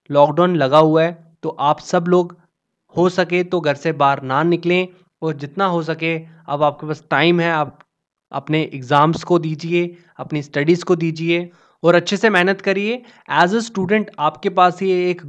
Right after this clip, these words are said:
गोल्डन अपॉर्चुनिटी है, ठीक है गाइस, क्योंकि एग्जाम्स अब कब होंगे we are not sure about it, but जैसे कि नोटिफिकेशन में बताया गया है कि जून मंथ में ये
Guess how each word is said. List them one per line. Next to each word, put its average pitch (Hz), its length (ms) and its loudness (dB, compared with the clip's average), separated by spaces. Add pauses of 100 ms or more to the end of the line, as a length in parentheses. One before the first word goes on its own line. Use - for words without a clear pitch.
गोल्डन 156 420 2
अपॉर्चुनिटी 143 720 -4
है, 113 200 -8 (240)
ठीक 160 120 -6
है 190 60 2
गाइस, 196 300 2
क्योंकि 180 420 2
एग्जाम्स 156 540 2
अब 180 220 0
कब 180 160 6
होंगे 180 460 2 (320)
we 170 140 4
are 170 80 4
not 185 240 4
sure 185 160 8
about 170 360 6
it, 170 160 -8
but 165 300 2 (380)
जैसे 156 240 2
कि 202 80 2
नोटिफिकेशन 180 440 4
में 190 80 2
बताया 151 340 4
गया 175 140 2
है 170 60 2
कि 180 140 -2
जून 156 280 2
मंथ 165 240 2
में 170 120 0
ये 170 200 2